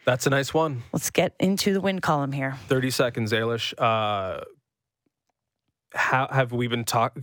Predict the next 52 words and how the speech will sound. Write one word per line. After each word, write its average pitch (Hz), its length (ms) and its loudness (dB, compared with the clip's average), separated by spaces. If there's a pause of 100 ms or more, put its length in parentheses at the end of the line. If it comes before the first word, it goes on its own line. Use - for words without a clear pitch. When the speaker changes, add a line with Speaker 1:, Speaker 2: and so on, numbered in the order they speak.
Speaker 1:
have 123 220 -2
we 117 100 -4
talked - 400 0
through 139 220 0
it 135 80 -8
today 120 380 0
to 120 120 -4
give 113 180 -2
you 113 120 -2
more 127 520 -2
or 110 140 -2
less 110 260 0
confidence? 113 520 0
How 123 160 2
are 135 80 -2
you 123 120 -4
feeling 110 380 -2
after 107 240 -2
the 113 160 0
end 107 140 0
of 101 100 -2
three 165 260 2
hours 117 440 -2
teeing 113 320 0
up 104 160 0
Leafs 104 320 -2
Lightning? 95 360 -4
Speaker 2:
I'm 160 120 2
gonna 160 160 0
say 196 180 0
it 196 80 0
again, 240 260 -2
cautiously 160 580 0
optimistic. 165 680 -2 (400)
Feel 165 220 2
good. 185 260 2
I - 40 -2
feel 160 160 0
confident. 170 520 0 (180)
You, 160 140 -2 (300)
Thomas - 440 -2
laid 170 200 0
it 165 80 0
out. 170 180 0 (220)
They 151 80 2
had 147 80 4
a 147 40 0
great 151 280 0
start 170 240 2
to 160 100 0
last 156 420 0 (140)
year. 180 320 0